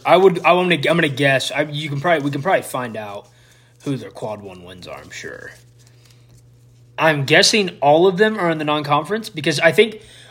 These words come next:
what, the on-, maybe the only quad one win is Memphis. If I would guess. So let's look. Nope. Okay, so Saint Mary's, they beat by five. That is definitely a quad one win. Their quad one loss was Alabama. Their next quad one, they beat Virginia. That's a quad one win.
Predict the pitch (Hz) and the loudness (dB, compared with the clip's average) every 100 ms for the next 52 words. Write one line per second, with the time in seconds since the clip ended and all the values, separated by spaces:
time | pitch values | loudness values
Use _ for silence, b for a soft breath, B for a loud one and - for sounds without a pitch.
0 | - 175 147 156 160 202 208 170 202 196 | 0 2 2 -2 2 0 0 2 2 2
1 | 175 156 185 185 143 - 156 147 143 139 | -2 -2 0 0 0 4 4 4 0 -2
2 | 139 131 117 120 123 113 113 - - - | -4 -4 -8 -10 -10 -10 -12 -16 -12 -12
3 | - _ _ _ _ _ _ _ _ _ | -14 _ _ _ _ _ _ _ _ _
4 | _ 139 147 131 113 117 - - - - | _ -6 0 0 -2 -8 -12 -8 -8 -8
5 | _ b b b b b b b b b | _ b b b b b b b b b
6 | - 135 139 123 107 135 131 - - - | -8 -6 -6 -8 -10 -8 -6 -6 -10 -4
7 | - 143 131 139 - 180 175 170 156 151 | 0 4 4 2 4 4 6 4 4 0
8 | 147 160 151 143 - 127 117 127 139 131 | 0 0 2 2 2 -2 -2 -2 -2 -2
9 | 147 147 135 139 131 127 127 123 110 101 | -4 -2 -6 -2 -2 -2 -8 -8 -12 -10
10 | 123 143 139 139 165 170 175 160 156 156 | -6 -4 -4 4 4 6 0 2 2 2
11 | 147 139 147 143 143 131 110 - _ _ | -2 0 0 2 0 -2 -6 -20 _ _
12 | b b b b b b b b b b | b b b b b b b b b b
13 | 135 143 147 - 156 143 139 127 127 156 | -4 2 2 2 0 0 0 -4 -2 -2
14 | 139 151 139 165 147 127 127 151 147 147 | -2 -2 0 0 0 -2 -2 -2 -4 0
15 | 143 139 143 143 123 123 | 0 -2 -4 -4 -6 -8